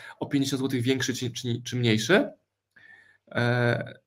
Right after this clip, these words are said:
więc takie sobie pytanie zadaję, że może oni nie chcą kupić ode mnie kredek w aplikacji, które przyjdą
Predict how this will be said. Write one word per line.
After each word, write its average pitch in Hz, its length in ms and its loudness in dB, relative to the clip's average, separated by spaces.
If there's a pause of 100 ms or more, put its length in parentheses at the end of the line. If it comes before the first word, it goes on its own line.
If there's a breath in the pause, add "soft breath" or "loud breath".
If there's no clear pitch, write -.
(220)
więc 127 240 -4
takie 220 200 6
sobie - 120 6
pytanie 117 240 2
zadaję, - 480 2
że 120 120 -6
może 139 420 2 (120)
oni 131 260 -4
nie 196 120 6
chcą - 220 4
kupić - 380 -6
ode 123 140 2
mnie 120 140 4
kredek 120 280 2
w 113 60 2
aplikacji, 110 540 -2
które 117 200 0
przyjdą 117 420 2